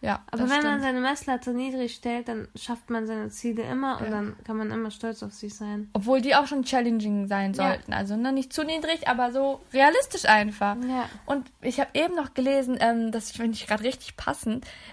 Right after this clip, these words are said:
Speaker 1: ähm, wenn du deine Perspektive auf die Welt änderst, ändert sich auch alles mit dieser Perspektive.
Speaker 2: Nee, mit
Speaker 1: Ma-,
Speaker 2: dem
Speaker 1: oh mein Gott.
Speaker 2: Perspektivwechsel.
Speaker 1: Ja, genau.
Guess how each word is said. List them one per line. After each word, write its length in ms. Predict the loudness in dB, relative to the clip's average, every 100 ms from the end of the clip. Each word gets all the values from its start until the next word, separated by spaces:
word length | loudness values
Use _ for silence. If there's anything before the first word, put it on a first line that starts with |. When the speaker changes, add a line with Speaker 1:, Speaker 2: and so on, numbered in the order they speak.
| 2
Speaker 1:
ähm, 280 | 2 4
wenn 120 | 2 4
du 40 |
deine 200 | 4 4
Perspektive 680 | 4 4 6 4 4 6 6
auf 100 | 4
die 140 | 0
Welt 220 | 2 4 2
änderst, 520 | 2 2 2 0 -4 _ -2
ändert 300 | 2 2 2 -4 -20 _ -4
sich 260 | -2 2 4
auch 180 | 4 4
alles 440 | 6 6 4 -2 -4
mit 160 | -2 -2 -6 _ _ -20 -20 _
dieser 280 | 0 2 2 -2 -18 -20 _
Perspektive. 560 | -6 -2 -2 -2 -4 -2
Speaker 2:
Nee, 200 | -2 -4
mit 180 | -4 -2
Speaker 1:
Ma-, 100 | -2
Speaker 2:
dem 40 | -4 -4
Speaker 1:
oh 20 |
mein 200 | 0 0
Gott. 80 | 0
Speaker 2:
Perspektivwechsel. 580 | -2 -4 -12 -12 -12 -6
Speaker 1:
Ja, 240 | 6 6 8
genau. 420 | 6 6 6 4